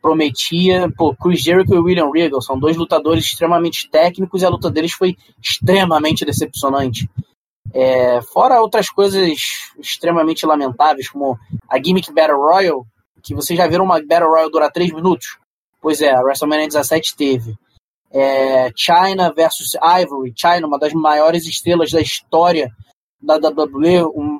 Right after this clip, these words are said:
uma baita superação. Inclusive, aquela luta era basicamente pra culminar a história de superação dela, da lesão grave que ela teve no pescoço, e a luta foi, durou dois minutos. É, então,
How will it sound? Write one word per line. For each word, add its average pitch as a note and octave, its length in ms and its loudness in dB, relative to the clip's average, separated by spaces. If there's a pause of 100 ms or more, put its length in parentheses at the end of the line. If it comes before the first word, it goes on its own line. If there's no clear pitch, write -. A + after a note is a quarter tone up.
uma D#3 340 2
baita F3+ 540 0
superação. E3 920 0 (280)
Inclusive, E3 440 0
aquela F3+ 460 2
luta E3+ 380 0
era E3+ 360 4 (280)
basicamente F3 880 0 (680)
pra E3 160 2
culminar F#3+ 720 2
a E3 40 0
história F3+ 360 0
de - 80 -8
superação E3 500 0
dela, E3+ 260 4
da D#3+ 120 0
lesão D#3 280 0
grave D#3 240 2
que - 80 -12
ela D3 120 2
teve D3+ 180 -8
no D3 100 -14
pescoço, F3 640 0
e D#3+ 140 2
a D3+ 60 6
luta D3 260 -4
foi, E3 180 -6
durou D#3+ 400 0 (100)
dois F3+ 280 2
minutos. D#3+ 720 -4 (800)
É, C3 840 2
então, D3 1080 0